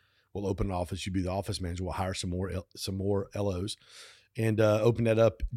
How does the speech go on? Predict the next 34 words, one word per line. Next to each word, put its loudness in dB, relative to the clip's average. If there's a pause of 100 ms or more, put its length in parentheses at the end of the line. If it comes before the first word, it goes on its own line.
July 0
of 0
two 0
thousand -2
seven, -2
the -4
week -4
after -6
July -6
the -6
fourth, -8
opened -4
it -2
up, -2 (440)
blew 4
it 8
up. 4
The -6
end 2
of -2
September 0 (340)
of -8
two 0
thousand 0
seven -2
was -6
the -4
first -2
round -2 (100)
of -4
Fannie -2
Mae -2
guideline -8
changes, -10